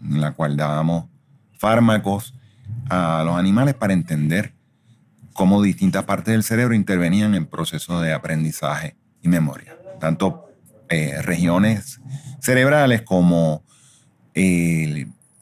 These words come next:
neurotransmisores específicos y lo-, los receptores de esos neurotransmisores. También hicimos estudios de tipo genético.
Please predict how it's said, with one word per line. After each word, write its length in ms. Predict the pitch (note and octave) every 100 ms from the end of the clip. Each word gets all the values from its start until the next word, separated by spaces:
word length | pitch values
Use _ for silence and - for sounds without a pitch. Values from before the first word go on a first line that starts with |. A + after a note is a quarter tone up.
| -
neurotransmisores 1000 | G2+ G#2 G2+ - F#2 G2 F#2+ - A#2+ A#2
específicos 840 | A2 - A#2+ A2 - A2+ - A#2
y 240 | G2+ F#2 E2+
lo-, 520 | D#2 D#2 C2+ - _ F2
los 160 | D#2+
receptores 680 | F#2 - - A2 G2 E2 D2+ - - - F#2+
de 80 |
esos 180 | F#2 G2
neurotransmisores. 840 | G2 F#2 F2+ E2+ F2 D#2+ - - - - - - - - - - - - - - - -
También 600 | B2+ B2 C3 E3 F3 C#3+
hicimos 440 | A#2+ - G#2+ B2+ C3
estudios 520 | C3 C3+ D3 D3+ C3 - _ _ -
de 380 | E2 G2 F2
tipo 280 | E2+ G2 C3
genético. 640 | A#2 F#2 F2+ E2+ D2+ -